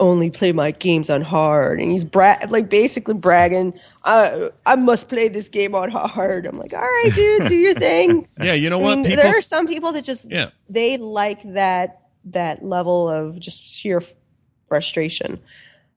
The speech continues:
Speaker 1: Um, I just don't.
Speaker 2: To me,
Speaker 1: I don't
Speaker 2: the
Speaker 1: have time for that.
Speaker 2: For me, it depends on the game, but for the most part, uh, you know, hats off to a guy who's, who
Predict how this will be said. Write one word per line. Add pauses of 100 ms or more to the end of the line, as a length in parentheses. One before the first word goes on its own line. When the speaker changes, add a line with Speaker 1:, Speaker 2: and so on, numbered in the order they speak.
Speaker 1:
Um, (580)
I
just
don't.
Speaker 2:
To
me,
Speaker 1:
I
don't
Speaker 2:
the
Speaker 1:
have
time
for
that.
Speaker 2:
For
me,
it
depends
on
the
game,
but
for
the
most
part, (220)
uh, (200)
you
know,
hats
off
to
a
guy
who's, (100)
who